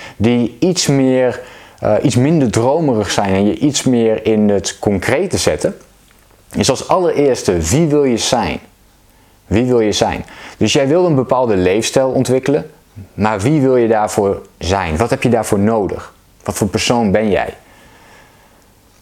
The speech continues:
Welke dingen zijn belangrijk voor jou? En dan heb ik het dus over je karaktereigenschappen. Ik heb het over je persoonlijkheid.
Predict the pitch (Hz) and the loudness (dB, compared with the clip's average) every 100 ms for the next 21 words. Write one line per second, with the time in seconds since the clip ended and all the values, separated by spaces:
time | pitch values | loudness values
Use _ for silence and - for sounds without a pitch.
0 | _ - - - 123 120 117 120 104 101 | _ -20 -4 -2 0 0 0 0 2 2
1 | 113 110 98 - 101 101 82 95 107 117 | 2 0 0 0 0 0 0 0 0 0
2 | 117 104 113 104 110 101 - 104 117 135 | -2 0 0 0 0 -2 -2 -2 -2 -2
3 | - - 85 80 - 82 82 95 98 101 | -4 -2 -4 -4 -4 -4 -2 -2 0 0
4 | 101 104 98 - 104 - 127 135 107 - | 0 0 -2 0 -2 0 0 0 0 -2
5 | - - | -4 -8